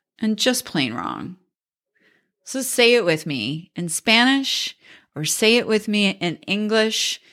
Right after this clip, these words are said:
"Soy bastante. I am enough." Notice how you're feeling after practicing it a few times, with patience and self-compassion, of course.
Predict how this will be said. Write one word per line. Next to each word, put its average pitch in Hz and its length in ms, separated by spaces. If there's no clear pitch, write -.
"Soy 254 480
bastante. 220 1080
I 220 180
am 202 360
enough." 160 840
Notice 294 300
how 320 80
you're 254 180
feeling 220 500
after 175 300
practicing 185 540
it 160 60
a 151 120
few 156 140
times, 160 720
with 170 220
patience 185 720
and 165 160
self-compassion, 147 1000
of 175 180
course. - 600